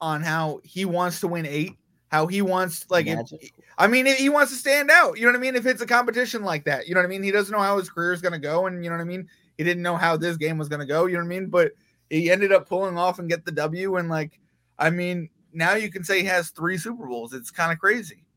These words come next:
Speaker 1: You know what I mean? So, I don't know. I think he's, he's, he could be, he could have passed Montana. You know what I mean? You, I mean, he's, he's that good. You know what I mean? If, if you really wanna get into it, Elijah might say he passed Montana. Who knows?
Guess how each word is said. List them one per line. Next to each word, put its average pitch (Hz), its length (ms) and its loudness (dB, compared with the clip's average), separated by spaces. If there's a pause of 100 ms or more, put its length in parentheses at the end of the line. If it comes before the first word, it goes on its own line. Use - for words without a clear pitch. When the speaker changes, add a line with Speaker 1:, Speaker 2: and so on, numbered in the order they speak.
(120)
Speaker 1:
You 165 100 -4
know 165 60 2
what 160 40 0
I 156 40 -2
mean? 190 260 -4
So, 151 420 2 (560)
I 196 140 6
don't 262 80 6
know. 254 100 8
I 170 140 4
think 233 160 2
he's, 175 320 -4
he's, 175 260 -6 (880)
he 226 140 -2
could 403 220 8
be, 339 100 2
he 175 280 -6
could 247 220 8
have 185 160 6
passed 156 320 4
Montana. 117 540 -6 (480)
You 160 80 -2
know 180 80 8
what 175 80 8
I 170 40 2
mean? 175 220 -2
You, 170 260 -4
I 170 120 4
mean, 165 260 0
he's, 156 540 -6
he's 165 300 -2
that 156 420 2
good. 135 280 -2 (220)
You 175 80 -2
know 170 80 2
what 165 40 0
I 160 40 -2
mean? 165 220 -4
If, 160 100 -6 (460)
if 170 100 -4
you 190 100 -2
really 185 200 2
wanna 170 240 -2
get 156 100 0
into 139 240 -4
it, 117 60 -4
Elijah 156 300 2
might 123 200 -6
say 117 120 -4
he 110 40 -8
passed 113 240 -4
Montana. 110 300 -8
Who 123 100 -8
knows? 107 200 -12